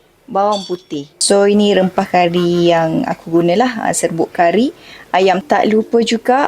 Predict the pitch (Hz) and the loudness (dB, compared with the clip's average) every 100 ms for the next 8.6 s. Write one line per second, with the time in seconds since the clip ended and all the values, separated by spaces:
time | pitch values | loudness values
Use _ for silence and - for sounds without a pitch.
0 | 220 208 226 - 220 220 220 208 196 214 | 0 0 0 -2 -2 -2 -2 -4 -2 -2
1 | 208 208 202 - 220 240 330 - 185 180 | -4 -6 -10 -8 -4 0 0 -2 -4 -4
2 | 180 180 202 202 185 170 170 175 170 175 | -4 -6 -6 -8 -8 -6 -8 -8 -8 -6
3 | 170 165 170 165 165 165 175 196 254 233 | -4 -4 -4 -8 -8 -6 -6 -4 -2 -4
4 | 214 226 - 214 214 240 247 226 190 - | -4 -6 -4 -4 -4 -2 -2 -2 -4 -12
5 | - 220 226 254 277 240 226 226 226 220 | -8 -6 -4 -2 0 0 0 -2 -2 -4
6 | 226 220 240 302 403 _ 185 175 180 180 | -2 -2 -4 -6 -10 _ -10 -10 -10 -8
7 | 180 175 185 - - 339 381 349 294 285 | -6 -6 -8 -8 -8 -6 -4 -2 0 0
8 | 285 277 277 277 277 | 0 0 0 -2 -4